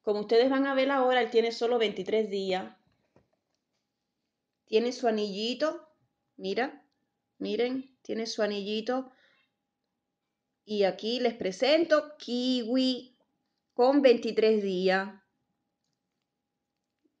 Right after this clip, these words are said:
Hizo caca. <laughs> Por eso es que necesitamos siempre tanta, eh, carta de cocina a la mano.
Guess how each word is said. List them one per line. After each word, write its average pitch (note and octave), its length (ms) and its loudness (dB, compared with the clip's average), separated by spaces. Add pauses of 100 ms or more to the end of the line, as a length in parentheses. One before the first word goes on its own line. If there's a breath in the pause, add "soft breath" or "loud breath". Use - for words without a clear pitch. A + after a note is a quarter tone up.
(560)
Hizo G3 240 -8
caca. F3 360 -6 (1000 soft breath)
<laughs> - 1300 -12
Por A#3 160 4
eso A#3+ 180 4
es C4+ 100 0
que B3 140 0
necesitamos A3 800 0
siempre A3 500 -2 (460 loud breath)
tanta, A#3+ 640 2
eh, G3+ 380 0
carta G#3 340 2
de G#3 100 4
cocina G3+ 480 -2
a F#3+ 240 0
la F3+ 160 2
mano. E3 500 -4